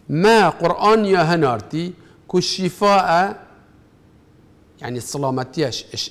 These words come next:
ئێشێ و ساخکردنەش ئێشێ و ڕەحمەژی بۆ بسرمانە ولا يزيد الظالمين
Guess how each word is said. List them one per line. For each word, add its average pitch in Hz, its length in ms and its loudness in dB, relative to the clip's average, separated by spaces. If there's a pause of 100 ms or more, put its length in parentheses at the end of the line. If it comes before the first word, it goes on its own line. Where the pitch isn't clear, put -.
ئێشێ 131 340 -2
و 131 100 -10
ساخکردنەش 127 760 -8 (120)
ئێشێ 143 360 -4 (560)
و - 20 6 (540)
ڕەحمەژی 175 540 -2
بۆ 151 140 0
بسرمانە 135 600 -2 (360)
ولا 139 200 2
يزيد 127 400 0
الظالمين 113 600 -2